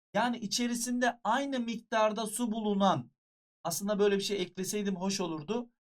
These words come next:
Ben burada bir düzeltme yaparım. İçerisinde aynı miktarda, aynı hacimde su bulunan iki kaba X cismi atıldığında X cisimlerinin kabın içine giren kısımları da birbirine eşit olduğu için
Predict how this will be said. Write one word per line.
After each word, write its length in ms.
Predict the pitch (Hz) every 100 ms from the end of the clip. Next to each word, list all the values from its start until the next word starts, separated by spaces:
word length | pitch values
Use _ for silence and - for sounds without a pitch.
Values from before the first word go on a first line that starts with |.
| _ 180
Ben 180 | 190
burada 200 | 202 196
bir 80 | 196
düzeltme 420 | 180 190 185 185
yaparım. 480 | 185 196 185 196 - _ _ _ -
İçerisinde 640 | 208 240 233 247 240 240
aynı 380 | - 226 277 277
miktarda, 800 | 240 233 - 220 208 196 151 - _ _ _ _
aynı 340 | 190 262 254
hacimde 520 | 233 214 196 208 208 202
su 300 | - 254 220
bulunan 560 | 214 190 160 131 - -
iki 260 | - 277
kaba 400 | 220 190 143 120 _ _ _ _ _
X 280 | 277 - -
cismi 380 | 233 220 196 196
atıldığında 840 | 190 202 190 175 180 170 139 - _ _ _ _
X 280 | 294 302 -
cisimlerinin 920 | 247 233 226 208 202 196 180 131 - _ _ _
kabın 340 | 185 185 302
içine 380 | - 202 233 214
giren 380 | 175 202 233 240
kısımları 520 | 220 208 220 208 190
da 140 | 180 180
birbirine 480 | 220 208 196 180
eşit 320 | 185 180 294 -
olduğu 460 | 202 180 170 180 156
için 640 | 135 - 180 208 254 -